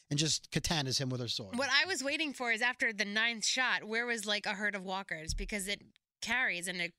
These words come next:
Speaker 2: attracts them, but it, no, none came.
Speaker 1: Right, that's what I thought would happen, but
Speaker 2: I thought,
Speaker 1: instead
Speaker 2: "Oh my God, they're all gonna come," but they didn't.
Speaker 1: they didn't come.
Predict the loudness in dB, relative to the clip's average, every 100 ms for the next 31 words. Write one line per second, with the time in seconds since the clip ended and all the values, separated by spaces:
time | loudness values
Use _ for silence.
0 | -16 -6 0 2 2 -2 -2 -4 -4 -10
1 | -8 -4 -4 -2 -4 -4 -2 -2 -4 -8
2 | _ 0 2 4 4 4 4 4 4 2
3 | 4 2 2 4 4 4 4 4 4 4
4 | 2 2 2 0 -2 0 -2 -2 -2 -2
5 | -2 -6 -2 0 2 0 0 -4